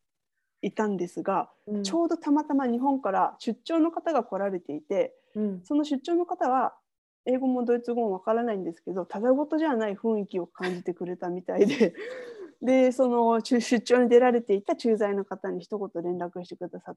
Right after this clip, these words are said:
Speaker 1: て、
Speaker 2: うん。
Speaker 1: で、「どういうことがあったの？」っていうので、「こういうことで揉めてました」っていう話をした時に、
Speaker 2: うん。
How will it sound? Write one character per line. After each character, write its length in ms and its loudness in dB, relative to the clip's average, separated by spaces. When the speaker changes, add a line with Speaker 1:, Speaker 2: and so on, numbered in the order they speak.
Speaker 1:
て、 280 -2
Speaker 2:
う 40 -10
ん。 140 -10
Speaker 1:
で、 420 -6
「ど 120 2
う 20 6
い 40 6
う 20 -6
こ 120 -10
と 140 -8
が 80 -6
あ 40 -6
っ 80 -16
た 100 -14
の？」 160 -6
っ 60 -14
て 100 -12
い 20 -8
う 60 -8
の 100 -8
で、 180 -6
「こ 80 -10
う 40 -8
い 0 -
う 20 -18
こ 140 -16
と 160 -12
で 80 -8
揉 160 -8
め 120 -8
て 140 -10
ま 160 -10
し 80 -18
た」 180 -6
っ 60 -20
て 80 -8
い 20 -4
う 40 -12
話 260 -10
を 80 -8
し 60 -16
た 80 -14
時 240 -12
に、 260 -4
Speaker 2:
う 60 -8
ん。 200 -8